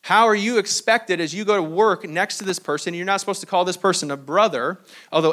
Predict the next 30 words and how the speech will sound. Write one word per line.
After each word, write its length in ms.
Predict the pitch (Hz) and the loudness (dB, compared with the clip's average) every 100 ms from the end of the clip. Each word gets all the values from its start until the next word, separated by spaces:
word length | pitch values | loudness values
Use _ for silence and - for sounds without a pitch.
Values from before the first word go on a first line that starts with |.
| - | 2
ethnically 640 | 185 196 196 196 190 190 | -2 -2 -6 -4 -4 -4
and 100 | 139 | -4
socially 640 | - 180 175 185 185 180 | 0 0 0 -2 0 0
and 100 | 143 | 0
everything 340 | 165 190 165 | -2 -4 -4
else, 220 | 170 170 156 | -2 -2 -2
politically, 540 | - 160 185 175 147 | -6 -4 -4 -4 -6
they're 100 | 156 | -6
completely 500 | - - 151 202 151 | -8 -8 -6 -4 -4
different. 320 | 156 190 165 | -6 -6 -8
How 140 | - 185 | -6 -4
are 80 | |
you 140 | 214 214 | -4 -4
gonna 160 | 196 | -4
expect 420 | 165 - - 190 185 | -4 -4 0 -2 -2
that 160 | 160 | -6
they're 140 | 170 180 | -4 -2
gonna 180 | 175 | -4
pull 380 | 143 - 196 190 | -6 -2 0 2
their 200 | 180 185 | 2 0
weight 500 | 160 139 170 151 - - _ _ _ - | 0 0 0 -2 -8 -20 _ _ _ -6
in 220 | 180 175 | -4 -2
the 80 | 151 | -4
working 420 | 147 156 156 139 | -6 -6 -10 -12
team? 280 | 135 120 107 | -14 -16 -10
How 100 | 170 | -6
are 80 | 180 | -4
you 140 | 190 | -4
gonna 200 | 180 160 | -4 -6
know 540 | 151 175 180 135 147 | -6 -2 0 0 -4